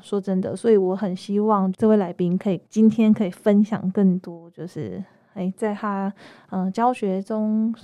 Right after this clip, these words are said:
可能他的见解或者是他的，呃，经验这样子可以分享给大家，好不好？那我们来欢迎我们的拉拉 Sandra 老师。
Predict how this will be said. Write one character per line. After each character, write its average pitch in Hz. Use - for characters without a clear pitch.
可 -
能 180
他 -
的 196
见 226
解 -
或 196
者 180
是 185
他 190
的， 185
呃， 185
经 226
验 185
这 190
样 175
子 -
可 226
以 196
分 202
享 190
给 -
大 -
家， -
好 -
不 196
好？ 202
那 214
我 208
们 190
来 180
欢 240
迎 226
我 202
们 202
的 208
拉 269
拉 277
Sandra 294
老 175
师。 277